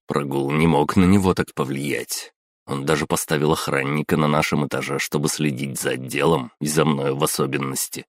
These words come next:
признался я. Так что теперь никакой свободы действий. "Ого!" — удивленно посмотрела на меня Мику. "Это как же? Вот дядюшка, конечно, дает жару. Просто непонятно, почему он так взъелся из-за того, что ты пропустил один день.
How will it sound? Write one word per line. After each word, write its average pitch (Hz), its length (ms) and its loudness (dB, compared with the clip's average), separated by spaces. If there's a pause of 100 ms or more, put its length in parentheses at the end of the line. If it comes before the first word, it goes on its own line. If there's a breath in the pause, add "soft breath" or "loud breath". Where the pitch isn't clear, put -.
признался 71 600 -2
я. 62 200 -6 (380)
Так 76 220 0
что - 220 -4
теперь 80 320 0
никакой 78 480 2
свободы 73 480 0
действий. 65 640 -6 (760)
"Ого!" — 87 580 0 (140)
удивленно 69 540 -2
посмотрела 71 680 -2
на 65 80 -4
меня 71 260 -2
Мику. 80 500 0 (320)
"Это - 420 -4
как 82 300 0
же? 69 240 -6 (380)
Вот 71 240 -2
дядюшка, 76 520 -2
конечно, 82 500 0
дает 80 420 0
жару. 71 460 0 (280)
Просто - 400 -4
непонятно, 87 640 2
почему 80 300 0
он 80 100 4
так 82 140 0
взъелся 78 640 -2
из-за 73 260 -2
того, 71 260 -2
что - 200 -2
ты 82 120 -2
пропустил - 540 -2
один 85 320 4
день. 80 360 0